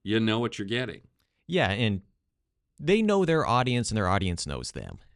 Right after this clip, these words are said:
Speaker 1: Uh, and of course, Seth Meyers, like you said, this is where you'll, you're gonna see A O C, you're going to see, uh, uh,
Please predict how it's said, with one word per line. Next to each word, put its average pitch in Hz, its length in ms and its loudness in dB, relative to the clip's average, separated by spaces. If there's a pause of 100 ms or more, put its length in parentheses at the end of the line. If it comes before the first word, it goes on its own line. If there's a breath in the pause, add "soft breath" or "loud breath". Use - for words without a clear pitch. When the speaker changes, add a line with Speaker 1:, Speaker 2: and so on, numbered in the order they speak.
(760)
Speaker 1:
Uh, 104 360 2 (200)
and 180 300 0
of 160 60 -2
course, 202 260 0
Seth 180 240 -2
Meyers, 151 340 -2
like 139 180 -4
you 185 120 -6
said, 87 240 -8
this 120 180 -8
is 110 100 -10
where 110 140 -2
you'll, 92 320 -4
you're 95 240 -6
gonna 95 220 -4
see 143 320 -8
A 117 180 -4
O 110 80 -4
C, 101 400 -8 (260 soft breath)
you're 92 120 -8
going 95 160 0
to 92 80 -4
see, 131 520 -6
uh, 85 400 -2 (120)
uh, 85 240 -10